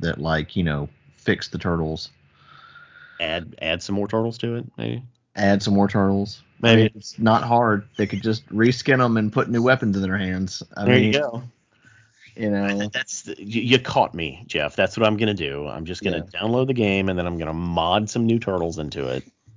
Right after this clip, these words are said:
Speaker 1: Yeah.
Speaker 2: Uh, so yeah,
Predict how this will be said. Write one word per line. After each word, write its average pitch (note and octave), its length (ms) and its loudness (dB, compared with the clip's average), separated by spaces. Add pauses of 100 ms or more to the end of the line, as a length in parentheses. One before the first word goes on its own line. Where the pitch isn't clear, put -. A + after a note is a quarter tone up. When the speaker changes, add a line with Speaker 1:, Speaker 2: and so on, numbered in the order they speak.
Speaker 1:
Yeah. D#2+ 380 -8 (960)
Speaker 2:
Uh, C#2 400 -2 (1600)
so G#3 140 6
yeah, A#2 180 8